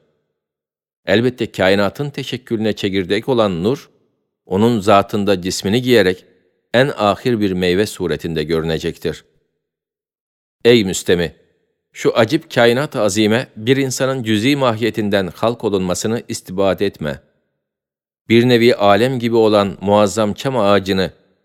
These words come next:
buğday tanesi kadar bir çekirdekten halk eden Kadir-i Zülcelal, şu kainatı Nur-u Muhammedi'den aleyhissalatu vesselam nasıl halk etmesin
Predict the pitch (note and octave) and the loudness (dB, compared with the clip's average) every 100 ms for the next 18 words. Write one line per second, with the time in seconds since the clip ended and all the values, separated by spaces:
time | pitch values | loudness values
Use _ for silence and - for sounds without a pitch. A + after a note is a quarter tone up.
0 | _ _ G2+ G#2 A2+ C3 B2+ A#2 A#2 - | _ _ 0 4 4 2 -2 -2 -2 -4
1 | - G#2+ G#2+ G2+ G#2 G#2+ A2 G2 F#2+ - | 0 2 2 2 -4 -6 -6 -6 -8 -2
2 | A2 G#2 - - A#2 A#2+ A2 G2+ G2 - | 0 0 -4 0 0 2 0 0 0 -2
3 | F#2+ G2 F#2+ F2+ F#2 F2+ F2+ F#2 E2+ _ | 0 0 -2 -2 -2 0 2 2 0 _
4 | _ _ _ _ _ - A#2 - G#2+ G2+ | _ _ _ _ _ -8 -4 2 2 2
5 | G2 - G2 - - F#2+ A#2 A2+ F#2+ G#2+ | 0 -2 -6 -8 -6 0 2 2 0 -2
6 | G2 F#2+ F#2+ F2+ F#2+ F#2 F#2 - F#2+ F2+ | -2 0 0 -2 -2 -2 -4 -2 -2 -2
7 | F#2 E2 F#2+ F2+ E2 - _ _ _ A#2+ | -4 -4 -2 -2 -2 -10 _ _ _ -6
8 | - F#2+ - F2 D#2 E2 - E2 F2 D#2+ | -4 -8 -6 -6 -6 -10 -8 -8 -6 -8